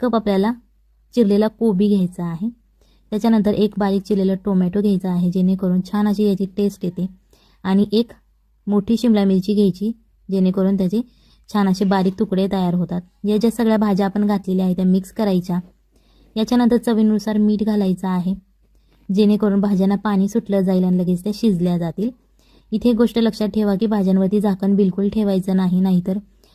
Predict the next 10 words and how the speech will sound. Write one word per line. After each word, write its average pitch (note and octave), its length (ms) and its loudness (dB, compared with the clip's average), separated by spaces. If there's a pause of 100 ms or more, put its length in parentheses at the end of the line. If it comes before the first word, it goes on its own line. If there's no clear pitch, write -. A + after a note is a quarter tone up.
(180)
भाज्यांचा F#3+ 420 0
कलर G3+ 320 0
बदलला F#3 420 0
जाईल G3+ 300 0
आणि F#3 260 2
तशी G#3+ 260 -2
टेस्ट G3+ 300 -2
येणार F3+ 240 0
नाही F3 320 -2
तुम्हाला. F3 320 -2